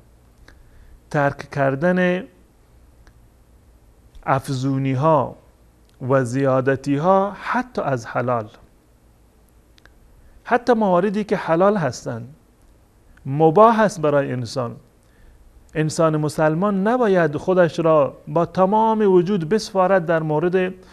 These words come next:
مواردی که حلال هستند. اینقدر مشغول این موارد حلال باشد که از اصل هدف انسان عقب بیفتد. یعنی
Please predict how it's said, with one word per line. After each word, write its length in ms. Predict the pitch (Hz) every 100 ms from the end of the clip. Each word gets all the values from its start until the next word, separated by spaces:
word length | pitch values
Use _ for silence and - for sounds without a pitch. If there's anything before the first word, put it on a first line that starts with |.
| - -
مواردی 500 | 160 160 156 160 175
که 120 | 180
حلال 340 | 143 147 156 139
هستند. 460 | 135 - 135 131 - _ _ - - - 180
اینقدر 680 | 196 196 170 220 220 208
مشغول 800 | 196 175 156 202 208 202 196 180 -
این 360 | 202 202 190
موارد 500 | 175 170 165 170 190
حلال 520 | 196 143 170 196 202 175
باشد 540 | 208 226 208 180 170 - _ _ - - -
که 100 | 180
از 180 | 165 -
اصل 320 | 202 190 185
هدف 500 | 143 147 170 165 -
انسان 500 | 156 135 - 160 156
عقب 360 | - 135 143 131
بیفتد. 460 | 120 110 - 127 127 - _ _ _ _ _ _ _ _ _ _ _ _ _ _ _ _ _ _ - - _ _ _
یعنی 580 | 135 160 190 185 175 -